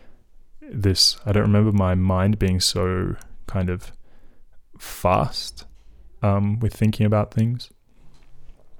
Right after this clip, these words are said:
Uh, and one, <laughs> one thing that's really funny that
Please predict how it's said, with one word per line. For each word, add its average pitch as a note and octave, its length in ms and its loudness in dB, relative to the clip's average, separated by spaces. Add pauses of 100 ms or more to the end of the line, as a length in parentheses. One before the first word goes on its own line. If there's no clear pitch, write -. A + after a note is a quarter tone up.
(400)
Uh, G2+ 320 6 (420)
and A#2+ 100 6
one, E3+ 140 10
<laughs> - 420 4
one B2 100 6
thing - 220 4
that's - 260 -2
really A2+ 200 4
funny F#2+ 420 0
that F#2 240 -4